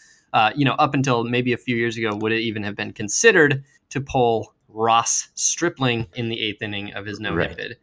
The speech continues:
Speaker 1: All right, so
Speaker 2: Yes.
Speaker 1: what's your, what's your take?
Speaker 2: Was this a unique pitching line, by the way?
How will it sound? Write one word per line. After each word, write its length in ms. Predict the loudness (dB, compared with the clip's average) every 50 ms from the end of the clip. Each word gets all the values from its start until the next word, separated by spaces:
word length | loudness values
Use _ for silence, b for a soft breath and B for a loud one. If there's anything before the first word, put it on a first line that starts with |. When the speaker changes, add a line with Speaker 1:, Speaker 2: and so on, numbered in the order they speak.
| _ -2
Speaker 1:
All 60 | 0
right, 140 | 0 2 4
so 100 | 6 6
Speaker 2:
Yes. 100 | 6 6
Speaker 1:
what's 180 | 6 4 4 4
your, 120 | 4 4 4 2
what's 180 | 2 2 2 2
your 100 | 0 0
take? 320 | 0 0 -2 -2 -4 -4 0
Speaker 2:
Was 220 | 2 2 2 2
this 180 | 2 0 2 2
a 60 | 2
unique 420 | 2 2 2 2 0 -2 -2 -2
pitching 360 | 0 0 0 0 0 -2 -2
line, 240 | 0 -2 -2 -2 -2
by 100 | -2 -4
the 100 | -2 -2
way? 200 | -2 -2 -4 -4